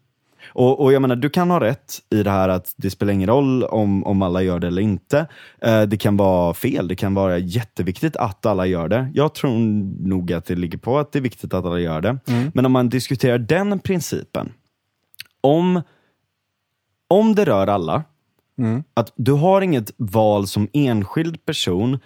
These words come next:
Speaker 1: att inte bli påverkad av alla de här sakerna.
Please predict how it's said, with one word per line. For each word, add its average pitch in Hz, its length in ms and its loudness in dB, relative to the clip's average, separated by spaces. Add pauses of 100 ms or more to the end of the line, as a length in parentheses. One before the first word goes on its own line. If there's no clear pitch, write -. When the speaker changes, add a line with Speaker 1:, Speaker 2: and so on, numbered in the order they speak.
(100)
Speaker 1:
att - 300 -2
inte 156 480 0
bli 120 220 0
påverkad 92 580 -2
av 92 120 -2
alla 92 200 0
de 87 100 -2
här 85 120 -2
sakerna. 87 540 -6